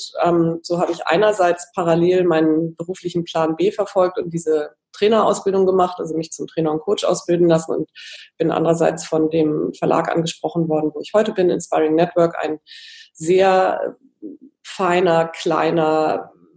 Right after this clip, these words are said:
privat geführter Verlag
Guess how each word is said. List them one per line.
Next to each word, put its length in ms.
privat 580
geführter 560
Verlag 580